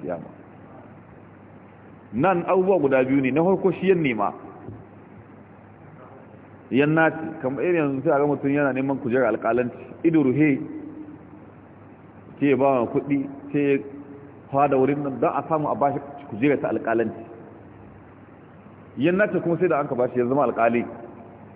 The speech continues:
ya hau kujerar alƙalanci ya zamna. To manzon Allah ya ce ɗayan biyu na, in ya samu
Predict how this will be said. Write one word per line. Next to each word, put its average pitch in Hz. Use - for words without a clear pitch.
ya 120
hau 165
kujerar 147
alƙalanci 151
ya 117
zamna. 110
To 120
manzon 143
Allah 180
ya 160
ce 165
ɗayan 147
biyu 143
na, 120
in 214
ya 240
samu 208